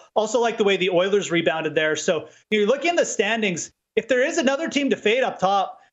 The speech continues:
you know, the Calgary Flames been riding really good goaltending from Markstrom all year.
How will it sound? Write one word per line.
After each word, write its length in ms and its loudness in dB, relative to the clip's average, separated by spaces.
you 80 2
know, 40 0
the 80 0
Calgary 380 0
Flames 340 0
been 160 -2
riding 340 0
really 260 2
good 160 -2
goaltending 420 2
from 140 -2
Markstrom 400 0
all 160 4
year. 360 0